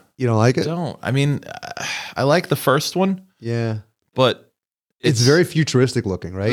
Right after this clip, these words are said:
Speaker 2: The problem with, with all of these cars is, what are we getting on the roads?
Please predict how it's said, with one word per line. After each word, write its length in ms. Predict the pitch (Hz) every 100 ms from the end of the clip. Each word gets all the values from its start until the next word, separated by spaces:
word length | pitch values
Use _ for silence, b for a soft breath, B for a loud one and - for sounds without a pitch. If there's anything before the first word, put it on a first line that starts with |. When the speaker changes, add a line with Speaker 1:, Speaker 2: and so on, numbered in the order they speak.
| -
Speaker 2:
The 40 |
problem 480 | - 165 214 220 208
with, 280 | 180 165 -
with 200 | 127 139
all 340 | - 113 156 165
of 60 |
these 220 | 139 139 -
cars 680 | - 151 156 78 - - -
is, 480 | 95 95 82 - -
what 200 | 110 107
are 40 | 139
we 100 | 151
getting 380 | 113 101 127 123
on 120 | 123
the 80 | 113
roads? 500 | 131 - - -